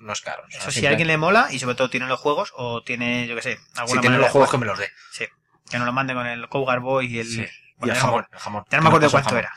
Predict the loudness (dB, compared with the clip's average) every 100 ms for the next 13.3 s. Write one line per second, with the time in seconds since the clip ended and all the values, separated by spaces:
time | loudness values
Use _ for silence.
0 | -8 -4 2 4 4 0 -6 -6 -4 -2
1 | 0 2 0 -2 -6 -14 -10 -4 -2 2
2 | 2 2 0 -2 -4 _ -12 -8 -8 -6
3 | -4 0 4 4 2 0 0 0 0 2
4 | 4 2 0 -2 -2 -2 -4 -4 -4 -6
5 | -8 -6 -4 -2 -2 2 0 0 -2 -2
6 | -4 -6 -2 2 2 2 2 2 2 0
7 | -2 -4 -2 -2 -2 -6 -4 -4 -4 -4
8 | -2 -2 0 -2 -4 -12 -20 -20 -20 -20
9 | -10 -4 -4 -4 -2 -2 0 0 -2 -4
10 | -8 -8 -6 -4 -4 -6 -8 -16 -14 -10
11 | -6 -2 -2 -4 -6 -4 -2 -2 -2 -2
12 | -4 -8 -6 -6 -6 -4 0 2 2 0
13 | 0 -6